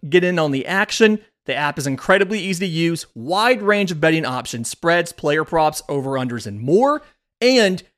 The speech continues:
if you join now and start doing this stuff for the N F L, you can be on familiar with how all this stuff works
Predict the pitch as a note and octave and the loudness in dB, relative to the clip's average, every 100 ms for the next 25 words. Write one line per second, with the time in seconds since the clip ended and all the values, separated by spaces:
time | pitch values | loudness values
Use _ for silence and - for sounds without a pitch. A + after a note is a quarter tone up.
0 | _ - F3+ F#3 G3+ D#3 F#3 G#3+ G#3 F3+ | _ 2 2 2 -2 0 2 2 2 2
1 | G3+ G#3 F#3 D3+ D3 F#3 E3 D#3 E3 E3 | 2 4 4 2 0 0 0 2 2 0
2 | D3+ E3 D3+ D#3+ D3+ C#3+ C3+ B2+ - G#3+ | -2 0 0 -2 -2 -2 -2 -2 0 4
3 | F3+ D3+ D#3 F3 D#3+ E3+ D#3+ F3 E3+ - | 4 2 -4 -4 -4 -4 -4 -4 -4 -10
4 | _ _ _ _ - G3 F#3 F#3 G3 F#3 | _ _ _ _ 2 4 6 8 8 6
5 | F3 E3 D#3+ E3 D#3+ D3 D#3 C3 D#3 G3 | 0 2 4 4 2 0 -2 -2 0 0
6 | G#3+ G#3+ | 0 -2